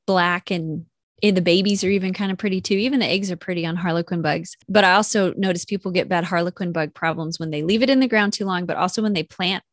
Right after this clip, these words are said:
at the wrong time. Like, use your, figure out what zone you're in and use those guides that tell you when your window is to plant those plants.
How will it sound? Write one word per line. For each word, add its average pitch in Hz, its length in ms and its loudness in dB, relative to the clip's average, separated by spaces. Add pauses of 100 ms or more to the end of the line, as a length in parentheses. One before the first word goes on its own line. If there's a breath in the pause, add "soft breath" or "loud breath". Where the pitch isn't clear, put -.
at 170 120 -6
the 170 120 -2
wrong 165 240 -2
time. - 360 -6
Like, - 240 -4
use 247 300 4
your, 254 280 4 (260 loud breath)
figure 294 240 6
out 440 80 4
what 302 120 2
zone 214 300 2
you're 202 160 0
in 175 200 -4
and 170 120 -6
use 202 260 -2
those 196 240 -4
guides 170 400 -2
that - 140 -6
tell 170 180 -2
you 165 200 0
when 185 680 0
your 190 240 0
window 180 460 0
is 160 240 -4
to - 100 -10
plant 165 340 -4
those 160 200 -4
plants. - 480 -2